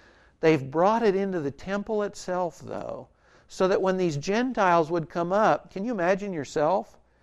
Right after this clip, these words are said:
If you were Gentile seeking the God of Israel and you take this trek and you get up to the Temple Mount and you get in there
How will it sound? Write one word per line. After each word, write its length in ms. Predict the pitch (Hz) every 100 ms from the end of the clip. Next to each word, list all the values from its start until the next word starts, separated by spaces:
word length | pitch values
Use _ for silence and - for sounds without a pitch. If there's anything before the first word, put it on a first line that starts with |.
| _ _ _ -
If 180 | 170
you 120 | 180 226
were 120 | 185
Gentile 560 | 131 175 180 180 170
seeking 400 | 156 185 175 175
the 80 | 156
God 300 | 143 156 160
of 100 | 131
Israel 400 | 151 156 185 180
and 100 | 127
you 60 | 123
take 280 | 156 160 147
this 180 | 135
trek 340 | - 156 170 156
and 100 | 127
you 60 |
get 180 | 123 151
up 200 | 165 -
to 60 | 127
the 100 | 120
Temple 360 | - 160 151
Mount 300 | 131 135 -
and 80 | 135
you 60 | 127
get 180 | 143 143
in 160 | 151
there 300 | 143 151 165